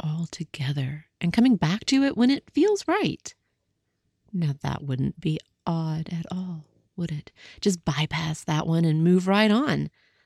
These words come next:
The numbers, the ordering, the sequence, the dot to dot, probably only matters to me. Probably only matters to me. But skip it. Yes, skip it.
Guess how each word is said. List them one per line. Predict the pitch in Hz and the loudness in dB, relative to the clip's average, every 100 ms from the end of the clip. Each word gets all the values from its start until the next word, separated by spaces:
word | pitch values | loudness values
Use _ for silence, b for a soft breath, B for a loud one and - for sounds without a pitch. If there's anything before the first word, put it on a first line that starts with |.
| - | -4
The | 156 | 2
numbers, | 160 175 180 175 | 4 4 4 2
the | 165 147 | 0 2
ordering, | 160 165 165 156 | 4 6 6 4
the | 143 | 0
sequence, | - 180 - 175 165 | 0 -2 0 0 0
the | - | -4
dot | 135 151 - | -2 -2 -2
to | - | -2
dot, | 160 156 160 - - _ _ _ _ _ _ _ _ | 0 0 -2 -6 -18 _ _ _ _ _ _ _ _
probably | - 160 160 151 147 | -10 -4 -4 -2 -4
only | 143 143 147 | -2 -2 -2
matters | 143 143 143 - | -2 -2 -4 -8
to | - 147 | -6 -2
me. | 135 131 202 - _ _ _ | 0 -2 -4 -8 _ _ _
Probably | _ 196 190 220 220 - | _ -18 -14 -12 -10 -8
only | 170 165 | -6 -4
matters | 156 151 143 - | -4 -6 -8 -4
to | 180 | 0
me. | 180 147 b b b b | 0 -2 b b b b
But | 202 - | -10 -8
skip | - 262 - | -8 -6 -4
it. | 151 - | -6 -8
Yes, | - 247 240 165 | -20 -14 -12 -12
skip | - - 196 269 | -12 -6 -4 -2
it. | 165 | -4